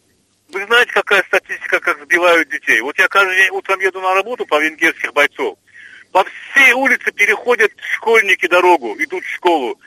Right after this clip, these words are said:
Среди них, наверное, бывают невыспавшиеся, невнимательные. Но это никого не останавливает. Наши носятся как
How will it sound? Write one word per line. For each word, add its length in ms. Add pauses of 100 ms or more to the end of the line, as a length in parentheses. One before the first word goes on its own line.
(140)
Среди 220
них, 180
наверное, 300
бывают 280
невыспавшиеся, 920 (240)
невнимательные. 840 (200)
Но 160
это 320
никого 420
не 80
останавливает. 800
Наши 380
носятся 480
как 200